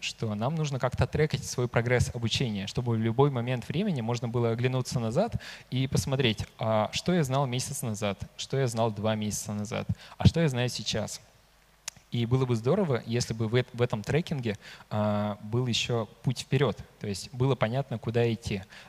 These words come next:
И было понятно, зачем идти и сколько идти. То есть было бы классно, если бы все эти знания, которые я собираюсь получить, они, а, отражались в какой-то реальной работе,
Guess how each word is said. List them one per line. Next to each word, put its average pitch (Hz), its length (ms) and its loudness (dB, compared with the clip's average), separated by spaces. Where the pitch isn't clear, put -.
И - 40 -6
было 143 200 2
понятно, 147 420 0
зачем 123 360 0
идти 101 300 -6
и 139 80 -2
сколько 110 520 0
идти. 101 320 -6
То - 60 -4
есть 104 260 -6
было 135 200 4
бы 123 100 -4
классно, 151 300 -2
если 113 260 -2
бы 101 80 -8
все 131 280 0
эти 117 160 -4
знания, 135 440 -2
которые 110 380 0
я 110 100 2
собираюсь 110 440 0
получить, 113 540 0
они, 123 520 -2
а, 107 180 -2
отражались 113 680 0
в - 80 -14
какой-то 113 500 -2
реальной 127 340 2
работе, 113 380 0